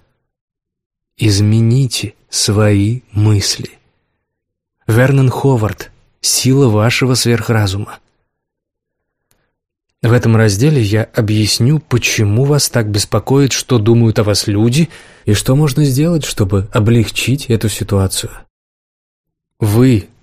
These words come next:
самый важный человек в мире.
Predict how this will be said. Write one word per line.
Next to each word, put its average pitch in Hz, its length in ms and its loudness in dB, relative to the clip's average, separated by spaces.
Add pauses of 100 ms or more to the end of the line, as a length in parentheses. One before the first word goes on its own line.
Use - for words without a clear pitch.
(460)
самый 113 540 2
важный 120 500 0
человек 107 580 0
в 104 100 -2
мире. 104 340 -2